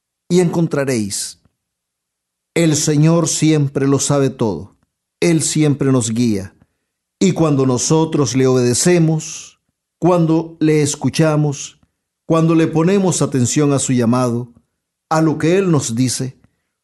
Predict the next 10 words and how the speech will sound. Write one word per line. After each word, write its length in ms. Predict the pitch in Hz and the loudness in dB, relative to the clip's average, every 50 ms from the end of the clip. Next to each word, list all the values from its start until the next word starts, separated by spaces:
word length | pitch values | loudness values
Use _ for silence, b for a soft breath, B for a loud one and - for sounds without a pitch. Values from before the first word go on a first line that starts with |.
| _ - | _ 0
los 240 | 127 131 127 120 - | 0 2 2 0 -2
frutos 760 | - - 185 208 226 233 233 226 233 - 208 175 - - | -4 -2 2 2 4 2 2 0 0 -2 -2 -2 0 0
no 200 | 160 175 196 202 | 2 2 2 2
se 180 | 185 - - 165 | 0 0 0 0
dejan 460 | 160 180 196 196 180 180 180 175 170 | 0 2 2 2 2 2 2 2 0
esperar 600 | 165 160 - - - 156 151 165 165 170 165 151 | 0 -2 -2 -4 -2 -2 0 0 0 0 0 2
en 120 | 147 139 139 | 2 2 2
nuestras 400 | 135 120 - - 131 113 98 104 | 2 0 -2 -4 -4 -4 -2 -2
vidas, 560 | 127 123 117 110 101 98 101 - - - _ _ _ _ _ _ _ _ | -2 0 0 -2 -4 -8 -10 -14 -14 -16 _ _ _ _ _ _ _ _
así 680 | - 110 117 - - 180 185 175 - - - - _ | -8 -6 -4 -2 0 0 0 0 -2 -4 -8 -20 _